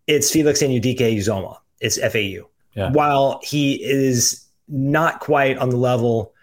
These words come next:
Speaker 1: of obviously Chris Jones, but probably even Karlaftis yet, I think he has the potential to be the best edge on the team.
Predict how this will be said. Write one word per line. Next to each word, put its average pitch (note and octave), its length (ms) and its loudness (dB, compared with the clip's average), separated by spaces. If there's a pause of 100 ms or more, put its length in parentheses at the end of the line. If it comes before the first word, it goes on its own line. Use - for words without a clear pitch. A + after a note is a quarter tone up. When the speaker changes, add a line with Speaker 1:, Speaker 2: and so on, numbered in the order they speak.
(220)
Speaker 1:
of A2 380 -2
obviously B2+ 460 0
Chris G#2+ 220 -4
Jones, A2+ 320 0
but - 280 -4 (100)
probably E3+ 260 0
even C#3 220 0
Karlaftis A#2 720 -2
yet, G#2 280 -2 (360)
I B2 120 0
think D3+ 220 0
he D3 120 0
has B2+ 180 2
the A2+ 100 0
potential A2+ 520 -2
to G#2+ 80 0
be G#2+ 100 -2
the G#2 120 -2
best G#2+ 340 -4
edge G#2+ 240 -2
on G2 80 -4
the G2 80 -8
team. B2 360 0